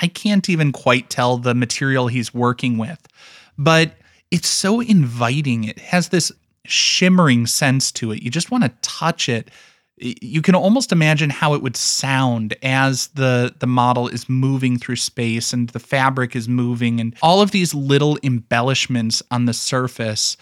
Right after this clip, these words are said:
are hitting the light in different ways and flowing and moving. It's like a jellyfish. It's not quite fixed. It's fluid and in motion, and yet it's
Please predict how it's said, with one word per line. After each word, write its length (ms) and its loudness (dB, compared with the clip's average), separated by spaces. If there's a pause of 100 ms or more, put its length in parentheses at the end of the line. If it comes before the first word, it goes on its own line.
(260)
are 120 0
hitting 340 4
the 100 4
light 340 2
in 140 2
different 340 -4
ways 440 -2
and 120 -4
flowing 680 0
and 120 -4
moving. 600 -2 (560)
It's 100 -4
like 140 4
a 60 4
jellyfish. 840 0
It's 180 -4
not 220 2
quite 320 0
fixed. 500 -4
It's 200 -8
fluid 600 2
and 160 0
in 160 -2
motion, 680 0
and 180 -2
yet 320 0 (460)
it's 220 -2